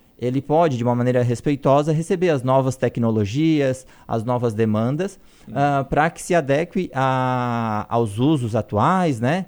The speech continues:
Speaker 1: E que se,
Speaker 2: Claro.
Speaker 1: e que isso perdure, né? Afinal, a igreja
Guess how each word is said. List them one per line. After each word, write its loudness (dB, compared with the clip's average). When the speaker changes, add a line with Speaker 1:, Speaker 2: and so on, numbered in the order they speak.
Speaker 1:
E -4
que -6
se, -14
Speaker 2:
Claro. 0
Speaker 1:
e 2
que -2
isso 4
perdure, 2
né? 0
Afinal, 0
a 4
igreja 0